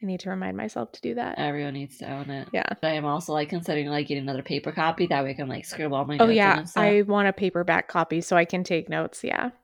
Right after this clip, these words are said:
Speaker 1: But I, I definitely want the paperback,
Speaker 2: So good.
Speaker 1: so.
Speaker 2: <sighs> So good. So worth it. So we hope that you'll join us for that.
Speaker 1: Yeah, it'll be great. And then other than that, I don't think we have any other announcements.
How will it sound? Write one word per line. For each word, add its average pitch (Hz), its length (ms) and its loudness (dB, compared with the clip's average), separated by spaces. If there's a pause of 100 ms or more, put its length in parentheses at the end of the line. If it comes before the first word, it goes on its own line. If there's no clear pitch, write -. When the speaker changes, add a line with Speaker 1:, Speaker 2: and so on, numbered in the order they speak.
(120)
Speaker 1:
But 220 240 0
I, 190 500 4
I 202 160 0
definitely 185 420 2
want 175 180 -4
the - 60 -20
paperback, 185 520 -8
Speaker 2:
So - 80 -10
good. - 100 -10
Speaker 1:
so. 240 280 -6 (500)
Speaker 2:
<sighs> - 560 -20
So 147 180 -6
good. 80 240 -8 (240)
So 175 240 -2
worth 147 220 -4
it. 85 140 -8 (180)
So 170 280 0
we 226 140 4
hope 277 120 4
that 277 100 6
you'll 269 140 6
join 262 220 2
us 170 140 -2
for 151 160 -6
that. - 320 -4
Speaker 1:
Yeah, 302 300 6
it'll 311 160 6
be 285 120 6
great. 190 280 2 (920)
And 208 80 -2
then 285 140 2
other 302 220 4
than 302 160 4
that, 302 320 0
I 208 80 -2
don't 240 180 2
think 254 160 -2
we 247 120 0
have 247 180 0
any 240 200 4
other 233 460 0 (180)
announcements. 220 840 -4